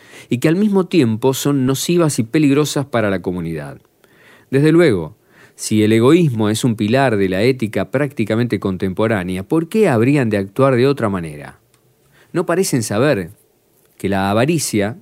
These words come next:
como la sumisión, vuelve a la gente estúpida, aún en lo que atañe a su verdadero interés, al interés de sus propias vidas y de las vidas de sus esposas y sus hijos? Al mismo tiempo, el público en general está tan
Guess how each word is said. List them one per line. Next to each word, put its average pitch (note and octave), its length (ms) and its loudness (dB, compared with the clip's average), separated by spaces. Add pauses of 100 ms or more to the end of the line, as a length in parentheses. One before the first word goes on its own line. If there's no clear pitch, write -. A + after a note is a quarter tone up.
(100)
como F2 220 -8
la E2+ 100 -8
sumisión, F#2+ 720 -4 (520)
vuelve E3+ 360 4
a D#3 40 2
la D3 80 0
gente D3+ 280 0
estúpida, F2+ 640 0
aún G#2+ 540 0
en G2 220 -4
lo G2 120 0
que G2+ 100 -4
atañe B2+ 520 -2
a A2 80 -6
su - 180 -6
verdadero G#2 560 0
interés, F2+ 560 -8 (460)
al A#2 120 -2
interés A#2 380 0
de A#2 80 -2
sus - 180 -8
propias C3 380 0
vidas G2 480 -2 (480)
y B2 80 -2
de C3+ 80 2
las C3 140 0
vidas D#3+ 280 4
de B2 100 0
sus D#3 220 -2
esposas A#2 540 -4
y G#2+ 40 -6
sus A#2+ 240 -8
hijos? - 520 -8 (720)
Al B2 140 0
mismo D#3+ 240 4
tiempo, D3+ 500 0 (600)
el A#2 120 -2
público A2+ 380 2
en F#2 80 -4
general G2+ 540 -4 (360)
está D#3+ 240 -2
tan E3 240 -2